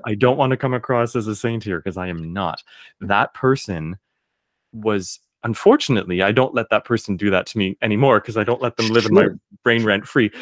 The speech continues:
Speaker 1: But,
Speaker 2: Mm-hmm. Of
Speaker 1: um,
Speaker 2: course.
Speaker 1: at the
Speaker 2: Yeah.
Speaker 1: time, they were a big reason that I doubted why I was going into this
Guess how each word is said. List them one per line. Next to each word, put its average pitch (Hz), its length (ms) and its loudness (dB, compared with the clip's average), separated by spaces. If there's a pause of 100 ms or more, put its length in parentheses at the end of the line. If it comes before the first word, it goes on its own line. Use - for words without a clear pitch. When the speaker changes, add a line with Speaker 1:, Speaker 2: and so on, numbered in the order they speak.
(140)
Speaker 1:
But, 117 220 4
Speaker 2:
Mm-hmm. 160 140 10
Of 110 180 8
Speaker 1:
um, 104 60 0
Speaker 2:
course. 117 280 6
Speaker 1:
at 110 160 -6
the 143 60 -4
Speaker 2:
Yeah. 110 100 -8
Speaker 1:
time, 131 340 0
they 104 160 0
were 113 320 0
a 104 100 -8
big 104 280 -4
reason 104 640 -4
that 98 140 -6
I 92 140 -2
doubted 92 460 -2
why 87 340 -6
I 87 40 -6
was 87 200 -10
going 90 300 -6
into 82 200 -8
this 80 360 -12